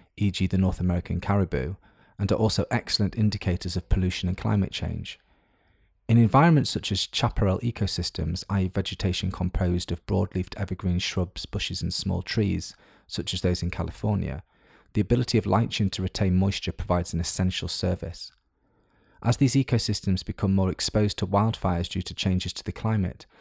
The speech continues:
land management practices and population growth, it is therefore essential to understand how lichen communities respond. In this new study, researchers sampled lichen communities at two natural reserves in California,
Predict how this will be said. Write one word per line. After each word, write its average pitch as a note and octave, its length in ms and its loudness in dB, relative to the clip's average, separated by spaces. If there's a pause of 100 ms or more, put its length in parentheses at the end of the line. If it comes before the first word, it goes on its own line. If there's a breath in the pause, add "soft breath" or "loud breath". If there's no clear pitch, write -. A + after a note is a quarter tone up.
(180 loud breath)
land A2 240 2
management A2 440 2
practices - 440 -4
and F#2 100 2
population G2 600 -2
growth, F2 420 -4 (300 loud breath)
it - 140 -8
is F#2 100 -2
therefore G#2 320 2
essential A#2 480 0
to - 140 -8
understand G2+ 560 0
how E2+ 100 0
lichen F#2 420 -2
communities E2+ 560 -2
respond. F2+ 540 -6 (720)
In A#2 160 4
this - 180 2
new C#3 160 6
study, E2+ 480 -2
researchers - 480 0
sampled G2+ 400 -2
lichen G2 380 0
communities F#2 560 -2
at - 120 -10
two G2 200 0
natural F#2+ 400 -2
reserves F2 340 -4
in F2+ 100 -4
California, F#2 720 -4